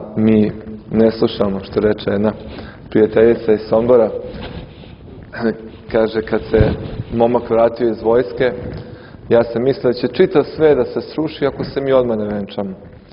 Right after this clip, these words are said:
A roditelj mi govorio, Završi školu, pa ljubav će biti tu, ude-, venčat ćete se, živećeš bolje, ja nisam slušala, kaže da mi je sad ova pamet, pošto je onako ž-, radila jedan dosta težak posao,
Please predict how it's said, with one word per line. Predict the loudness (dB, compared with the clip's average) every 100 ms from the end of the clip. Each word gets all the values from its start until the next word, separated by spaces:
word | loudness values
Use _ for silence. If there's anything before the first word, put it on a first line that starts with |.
| -20 -20 -20 -2
A | 2
roditelj | 4 4 2 -2
mi | 0
govorio, | 2 4 2
Završi | 0 0 0 0 -6
školu, | -8 -2 2 2 2 0
pa | -4 -6 -8 -16 -20 -20 -6
ljubav | -4 -2 -2
će | -4
biti | -6 -6 -6 -4
tu, | -2
ude-, | 0 -2 -4 -4
venčat | -6 -4 -6
ćete | -8 -8 -8
se, | -8 -8 -10 -20 -20 -20 -16 -6
živećeš | 0 2 2 0 0
bolje, | 2 4 6
ja | 4
nisam | 2 -2 -6 -10
slušala, | -6 -6 -4 -6 -4
kaže | -2 -2
da | 0
mi | 0
je | 0
sad | 0 2 4
ova | 2 0 -2
pamet, | 0 0 -2 -12 -16 -16 -18 -20 -20 -20 -20 -20 -4
pošto | -2 0 2
je | 2
onako | 0 -2
ž-, | -4 -6 -2
radila | 2 4 4
jedan | 2 2
dosta | 0 -2 -4
težak | 0 0 -2 -2
posao, | -2 0 -2